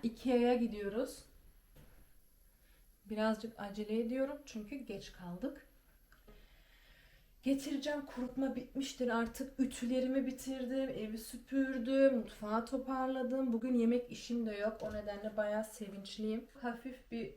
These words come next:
makyaj yapıyorum bu arada. B B krem sürdüm, azıcık fondöten, allık, rimel,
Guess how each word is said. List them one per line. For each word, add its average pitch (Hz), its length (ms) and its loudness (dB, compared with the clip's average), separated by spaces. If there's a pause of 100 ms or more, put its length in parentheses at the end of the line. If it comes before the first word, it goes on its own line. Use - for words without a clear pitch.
makyaj 226 520 -4
yapıyorum 226 580 -6
bu 220 140 -4
arada. 226 500 -4 (1700)
B 233 40 -2 (140)
B 285 200 -6
krem 302 320 -6
sürdüm, 285 460 -6 (100)
azıcık 233 440 -6
fondöten, 277 680 -4 (100)
allık, 254 580 -2 (120)
rimel, 226 400 4